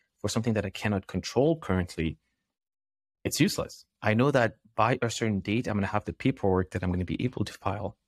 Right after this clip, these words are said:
the taxes. I'm then able to just, you know, be free. But from now till then, if I just continuously have that in my mind, it's just gonna keep bothering me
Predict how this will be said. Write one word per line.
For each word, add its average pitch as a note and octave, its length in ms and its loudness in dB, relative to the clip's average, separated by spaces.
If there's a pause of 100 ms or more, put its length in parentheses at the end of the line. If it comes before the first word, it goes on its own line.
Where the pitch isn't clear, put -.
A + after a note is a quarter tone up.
(140)
the F#2+ 60 -6
taxes. - 540 0 (920)
I'm A#2 100 -16
then A#2+ 140 4
able A2 220 4
to - 120 -8
just, G2 300 -2 (560)
you A#2 100 4
know, - 100 -4 (160)
be B2+ 80 2
free. A2+ 240 -2 (1040)
But - 280 2 (580)
from A2 260 0
now C3+ 280 2
till A2+ 280 0
then, B2 340 0
if G2 140 -4
I A2 60 2
just G#2+ 160 -4
continuously C#3+ 580 0
have G#2 180 -2
that G2+ 120 0
in G2+ 120 -2
my F2+ 100 -2
mind, A2+ 220 2
it's G2+ 60 -2
just G#2+ 140 -4
gonna G2+ 140 -2
keep - 200 -6
bothering F#2+ 340 0
me - 80 -20